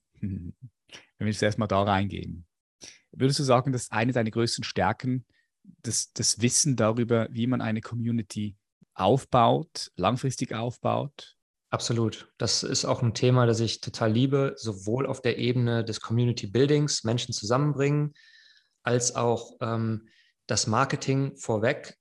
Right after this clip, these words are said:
Speaker 2: wie man überhaupt Menschen für diese Community begeistert. Und dann finde ich es auch extrem spannend, wie man diese Menschen langfristig hält. Denn der Grund, warum Menschen in Communities kommen, gerade wenn sie kostenpflichtig sind, ist selten der gleiche, warum sie bleiben am Ende.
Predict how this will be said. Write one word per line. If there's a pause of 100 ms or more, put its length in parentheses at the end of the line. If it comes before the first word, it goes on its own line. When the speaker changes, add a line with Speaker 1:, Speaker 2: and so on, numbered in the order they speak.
Speaker 2:
wie
man
überhaupt
Menschen
für
diese
Community
begeistert. (340)
Und
dann
finde
ich
es
auch
extrem
spannend,
wie
man
diese
Menschen
langfristig
hält. (420)
Denn
der
Grund,
warum
Menschen
in
Communities
kommen,
gerade
wenn
sie
kostenpflichtig
sind, (440)
ist
selten
der
gleiche,
warum
sie
bleiben
am
Ende.